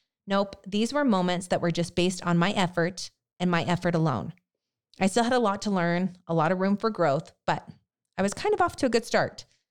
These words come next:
A year later, I was pregnant with Weston. And as his due date drew near, I remember having the thought,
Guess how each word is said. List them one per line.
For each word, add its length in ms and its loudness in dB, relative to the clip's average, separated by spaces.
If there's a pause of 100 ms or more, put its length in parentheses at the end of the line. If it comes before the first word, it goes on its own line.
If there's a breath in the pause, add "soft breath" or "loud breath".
(460)
A 60 0
year 240 2
later, 460 0
I 80 0
was 160 0
pregnant 300 -2
with 140 -2
Weston. 440 -4 (240)
And 120 0
as 260 0
his 220 0
due 180 0
date 220 0
drew 160 0
near, 240 2
I 100 -2
remember 360 0
having 300 -2
the 80 0
thought, 400 -2